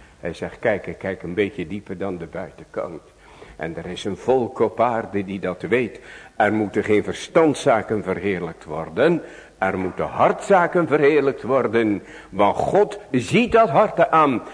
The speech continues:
En God zag in het hart dat het niet recht was voor God. En daar gaat Eliab.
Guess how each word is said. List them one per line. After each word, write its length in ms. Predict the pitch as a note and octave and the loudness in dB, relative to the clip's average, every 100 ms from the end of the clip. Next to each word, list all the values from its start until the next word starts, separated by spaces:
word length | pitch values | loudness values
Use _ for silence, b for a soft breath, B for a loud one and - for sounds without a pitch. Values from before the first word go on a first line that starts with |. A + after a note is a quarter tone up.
| B - | B 0
En 160 | A2 | 2
God 320 | G#2 D#3+ D#3 - | 4 4 4 4
zag 280 | D3+ C3+ | 2 2
in 140 | C#3 B2+ | 0 0
het 140 | A#2 | -2
hart 300 | - B2 - | 2 2 2
dat 180 | A2 G2+ | -2 -2
het 160 | F#2+ A2 | -4 -6
niet 200 | G2 G#2 | -6 -2
recht 340 | A#2+ G#2+ - | -2 -2 -4
was 280 | G#2 G2 - | -4 -4 -6
voor 200 | F#2 F2+ | -10 -6
God. 320 | F#2+ F2 - B B B B _ - - - - | -6 -8 -12 B B B B _ -20 -20 -18 -12
En 160 | D#2 | -10
daar 160 | D#2 D2 | -10 -10
gaat 380 | - E2 C2+ - | -6 -6 -6 -14
Eliab. 680 | C2+ A1+ - - - - | -16 -16 -18 -18 -18 -20